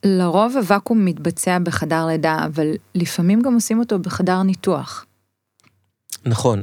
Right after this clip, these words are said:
Speaker 2: אז במצבים מסוימים, וחשוב להבין שהמטרה, אה, היא לא להצליח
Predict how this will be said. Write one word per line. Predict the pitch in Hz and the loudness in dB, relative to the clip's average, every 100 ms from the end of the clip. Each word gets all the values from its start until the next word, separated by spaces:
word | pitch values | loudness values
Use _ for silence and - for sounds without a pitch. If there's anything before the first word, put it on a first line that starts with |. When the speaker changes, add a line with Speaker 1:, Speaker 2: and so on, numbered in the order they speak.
| - | -2
Speaker 2:
אז | 101 95 - | -2 -4 -10
במצבים | 117 107 104 113 113 | -2 0 0 0 0
מסוימים, | 156 - 120 104 127 117 113 131 _ _ _ _ _ _ 101 | 0 0 -2 0 0 0 -2 -6 _ _ _ _ _ _ -6
וחשוב | 98 107 143 | -4 -2 0
להבין | 156 117 101 139 | 2 2 2 0
שהמטרה, | - 110 98 98 107 98 127 131 131 - _ 101 | 0 0 0 0 0 0 2 2 0 -4 _ -4
אה, | 98 - | -2 -2
היא | 98 98 | 0 2
לא | 131 147 143 | 4 2 2
להצליח | 113 98 - 117 120 117 - | 0 0 0 0 0 -2 -8